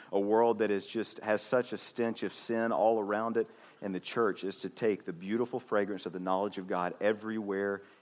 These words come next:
it goes. We're to take it across the street and around the world. I want to encourage you, Longview Point, to keep being the fragrance of Christ in Hernando,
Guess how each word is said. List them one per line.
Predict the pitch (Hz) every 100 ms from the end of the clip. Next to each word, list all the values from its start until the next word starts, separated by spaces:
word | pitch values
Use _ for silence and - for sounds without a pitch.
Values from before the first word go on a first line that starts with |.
| -
it | 95
goes. | 95 90
We're | 107
to | 113
take | 113 101
it | 87
across | - 101 98
the | -
street | - 95
and | 82 87
around | 85 82 80
the |
world. | 90 82 82 - _ _ _ _ _ _ _ _ _ _ _ _ _ - -
I |
want | 135 147
to |
encourage | 135 - 127 117
you, | 110
Longview | 107 110 110 107
Point, | 110 107 95
to | 98
keep | - 117 123 104
being | 107 107
the | 98
fragrance | - 98 101 98
of | 95
Christ | - 95 90 87 -
in | 87
Hernando, | 85 85 85 92 95